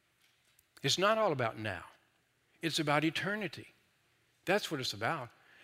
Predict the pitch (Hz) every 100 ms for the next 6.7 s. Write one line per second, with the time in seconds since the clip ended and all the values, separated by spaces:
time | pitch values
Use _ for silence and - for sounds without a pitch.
0 | - 156 143 156 131 170 180 - 160 190
1 | 165 165 - - 151 175 208 185 185 135
2 | 143 - 156 160 220 202 - - 165 170
3 | 156 156 127 - 170 202 - - - 160
4 | 151 165 175 175 - 170 147 - 190 226
5 | 220 - - _ _ _ - 147 139 135
6 | 120 120 - 113 113 90